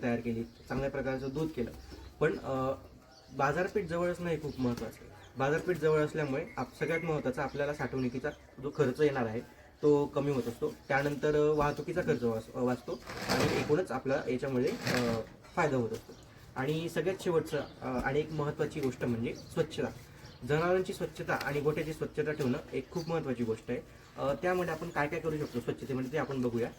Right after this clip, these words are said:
अ, ज्या गोठ्याच्या भिंती असतील त्या गोठ्याच्या भिंतींना दरवर्षी वर्षातनं एकदा,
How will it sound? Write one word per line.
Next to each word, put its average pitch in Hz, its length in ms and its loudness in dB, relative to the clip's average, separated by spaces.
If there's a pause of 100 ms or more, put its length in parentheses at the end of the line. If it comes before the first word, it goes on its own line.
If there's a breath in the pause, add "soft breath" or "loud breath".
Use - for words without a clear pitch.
(360 loud breath)
अ, 139 220 0
ज्या 175 340 2
गोठ्याच्या 185 340 2
भिंती 160 300 0
असतील 135 280 -2 (320)
त्या 135 80 -2
गोठ्याच्या 147 360 2
भिंतींना 139 360 -2
दरवर्षी 151 640 0
वर्षातनं 139 440 -2
एकदा, 123 240 0